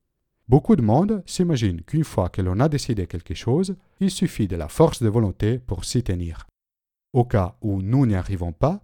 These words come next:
c'est que notre caractère n'est pas suffisamment fort, que nous ne sommes pas en mesure de tenir nos engagements. En réalité, la force de volonté fonctionne comme une batterie.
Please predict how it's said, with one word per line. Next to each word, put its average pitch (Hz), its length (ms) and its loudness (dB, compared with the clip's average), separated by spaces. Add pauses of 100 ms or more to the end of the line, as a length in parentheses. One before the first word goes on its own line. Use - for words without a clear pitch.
(100)
c'est - 240 -6
que 92 120 -6
notre 92 360 -6
caractère 123 840 -2
n'est 98 140 -4
pas 104 160 -6
suffisamment 110 600 -2
fort, 107 460 -2 (180)
que 120 80 2
nous 104 160 2
ne 98 100 0
sommes 87 240 -6
pas 131 180 2
en 131 80 2
mesure 104 460 0
de 92 120 -6
tenir 98 340 -2
nos 95 160 -2 (100)
engagements. 87 460 -8 (640)
En 107 100 2
réalité, 101 640 0 (180)
la 92 160 -4
force 110 480 2
de 117 100 0
volonté 123 560 2
fonctionne 131 500 -2
comme 98 200 -2
une 101 140 -2
batterie. 107 380 -2